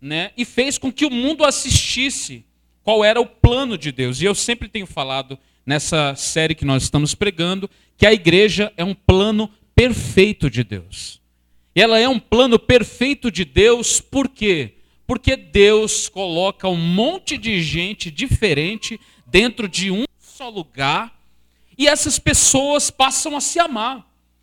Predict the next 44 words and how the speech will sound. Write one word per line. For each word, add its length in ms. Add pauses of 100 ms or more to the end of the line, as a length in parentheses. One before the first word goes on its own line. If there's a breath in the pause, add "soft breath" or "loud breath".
(240)
Essas 280
pessoas 560
passam 400
a 60
se 160
preocupar 1040
uns 240
com 140
os 160
outros, 440 (160 soft breath)
essas 300
pessoas 400
passam 440
a 220
orar 720
uns 200
pelos 340
outros. 480 (180)
Ou 80
você 280
é 60
daquele 340
irmão 200
que 80
fala, 220
"Vou 200
orar", 260
e 20
não 180
ora? 320 (1300)
Porque 240
tem 140
irmão 220
que 100
é 40
assim, 460 (360)
fala, 160
"Eu 60
vou, 140
eu 60
tô, 240
tô 300
em 80
oração", 920